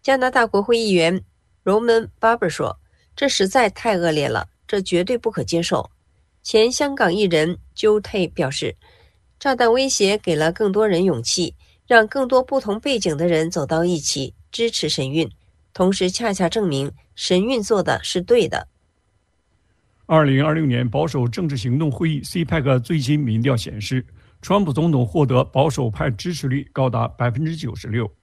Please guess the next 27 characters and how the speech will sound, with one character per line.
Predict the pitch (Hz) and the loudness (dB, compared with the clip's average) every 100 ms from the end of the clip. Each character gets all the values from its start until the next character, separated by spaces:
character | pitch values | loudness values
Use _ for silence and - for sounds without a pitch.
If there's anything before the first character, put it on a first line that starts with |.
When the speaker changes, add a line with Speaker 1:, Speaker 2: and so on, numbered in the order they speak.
| _ _ _ _ - | _ _ _ _ -8
Speaker 2:
其 | - 143 | 0 2
中 | 143 139 - _ _ _ | 4 0 -2 _ _ _
百 | 160 156 | 2 2
分 | 196 | 2
之 | 202 220 | 0 0
九 | 139 123 | 0 -2
十 | 170 | -2
四 | 147 185 | -2 0
的 | 135 | 0
人 | 117 120 | 2 0
同 | - 120 | 0 0
意 | 160 120 - - | 0 -2 -6 -6
川 | 190 180 | -2 0
普 | 143 | -2
是 | 110 151 | -2 0
我 | 117 123 | 0 0
一 | |
生 | 120 - 131 | -2 0 0
中 | 139 - | 0 -4
最 | 208 175 | -2 -2
好 | 110 107 | -2 -4
的 | 117 110 | -2 -4
总 | - 123 170 | -2 -2 -2
统 | 120 | -4
的 | 101 | -4
说 | 98 135 123 | -2 0 0
法， | 104 | 0